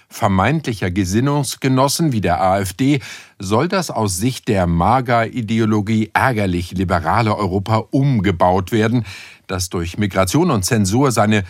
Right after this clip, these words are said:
so wörtlich zivilisatorische Identität zu verlieren drohe. Einige europäische Regierungen träten grundlegende Prinzipien der Demokratie mit Füßen,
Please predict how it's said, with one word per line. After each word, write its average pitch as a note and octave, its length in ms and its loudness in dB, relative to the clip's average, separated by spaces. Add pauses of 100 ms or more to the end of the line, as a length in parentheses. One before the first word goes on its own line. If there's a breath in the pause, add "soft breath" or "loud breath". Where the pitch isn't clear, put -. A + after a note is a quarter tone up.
(120 loud breath)
so E2 200 -8
wörtlich F#2 420 -2
zivilisatorische B2+ 1000 -2
Identität G2+ 920 -4
zu - 160 -8
verlieren D#2 560 -6
drohe. C2+ 320 -6 (680 loud breath)
Einige D#3+ 460 0
europäische G#2+ 720 -2
Regierungen B2 640 2 (360 loud breath)
träten A#2 480 0
grundlegende G#2+ 760 0
Prinzipien G2+ 680 -2
der F#2+ 120 0
Demokratie G2 580 0
mit A2 180 2
Füßen, E3 420 2